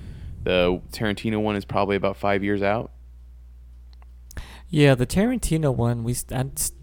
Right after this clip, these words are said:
Speaker 2: I think we still don't know exactly what it's gonna entail. If it's even gonna be in the same, uh, Kelvin verse or
Speaker 1: Yeah.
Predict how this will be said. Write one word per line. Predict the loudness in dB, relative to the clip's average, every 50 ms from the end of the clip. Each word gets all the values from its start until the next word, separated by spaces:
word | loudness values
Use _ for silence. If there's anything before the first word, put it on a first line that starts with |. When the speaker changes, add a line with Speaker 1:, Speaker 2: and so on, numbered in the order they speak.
| -20 -20 -20 -20 -14 -12
Speaker 2:
I | -10 -6
think | -4 -2 2 4
we | 4 4
still | 2 0 -2 2 4 6 6 6
don't | 4 2 0
know | 0
exactly | 0 0 0 -2 -4 -4 -4 -4 -4
what | -4 -2 -2 0 2 4 4 4 4 4 2
it's | 0 -4 -6 -6
gonna | -4 -2 -2 -2
entail. | -2 -4 -4 -4 -2 0 0 -2 -2 -4 -6 -10 -12 -14 -16 -16 -20 -20 -20 -20 -20 -20 -20 -20 -20 -20 -20 -20 -20 -20 -12 -8
If | -4 -2 0
it's | 0 0 0
even | 0 0 0 -2
gonna | -2 -2 -2 0
be | 0 2 2 2
in | 0 0
the | -2 -4
same, | -2 -2 0 0 0 0 0 0 0
uh, | 0 0 0 -2 -2
Kelvin | 0 2 2 2 2 2 0 -2
verse | 0 2 2 2 2 0 -2 -4
or | -6 -4 -4 -2 -2 -2 -2 -4 -6 -10 -14 -20 -20 -20 -20 -12 -6
Speaker 1:
Yeah. | -2 2 2 2 2 2 -2